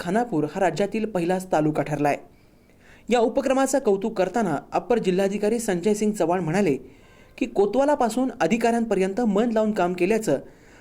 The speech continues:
सर्वांसाठीच अभिमानास्पद आहे. याचा फायदा बहुजनांना होणार असून डिजिटल इंडियाची प्रतिमा या माध्यमातून जनतेसमोर येणार आहे. यावेळी या कार्यक्रमाचे अध्यक्ष जिल्हाधिकारी शेखर गायकवाड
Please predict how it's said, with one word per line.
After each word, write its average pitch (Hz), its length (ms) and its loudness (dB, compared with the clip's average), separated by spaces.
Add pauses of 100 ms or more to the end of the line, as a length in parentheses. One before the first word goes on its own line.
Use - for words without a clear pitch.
(160)
सर्वांसाठीच 208 680 0 (260)
अभिमानास्पद 156 640 0
आहे. 143 200 -4 (720)
याचा 165 220 2
फायदा 202 340 0 (880)
बहुजनांना 269 560 2
होणार 175 260 2
असून 170 300 0 (640)
डिजिटल 262 480 2
इंडियाची 220 380 0
प्रतिमा 202 440 0
या 185 160 2
माध्यमातून 185 640 0
जनतेसमोर 175 600 0
येणार 143 220 2
आहे. 143 100 2 (640)
यावेळी 156 320 4
या 226 120 2
कार्यक्रमाचे 170 580 0
अध्यक्ष 151 380 0
जिल्हाधिकारी 180 640 0
शेखर 175 320 -2
गायकवाड 156 460 0